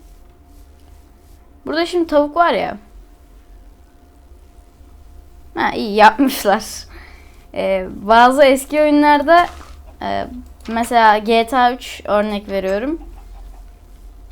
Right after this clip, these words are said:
Ee, G T A üçte mesela, aa, benim etim varmış ki burada. G T A üçte misal arkanızda bir araba var diyelim.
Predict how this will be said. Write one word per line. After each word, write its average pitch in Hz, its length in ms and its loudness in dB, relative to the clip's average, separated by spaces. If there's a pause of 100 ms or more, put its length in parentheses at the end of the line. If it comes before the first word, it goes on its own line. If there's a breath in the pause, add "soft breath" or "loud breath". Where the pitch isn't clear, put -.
(1120)
Ee, 190 360 -2
G 226 280 0
T 269 120 0
A 254 120 2
üçte 302 260 -6
mesela, 240 520 -2 (320)
aa, 285 560 2
benim 294 320 -4 (400)
etim 285 340 -4
varmış 339 360 -2
ki - 140 -10
burada. 202 360 -4 (1600)
G 240 220 -2
T 302 100 -2
A 294 140 4
üçte 339 280 -4
misal 294 440 -2 (1300)
arkanızda 285 600 2
bir 277 160 4
araba 277 300 6
var 220 280 4
diyelim. 202 320 -4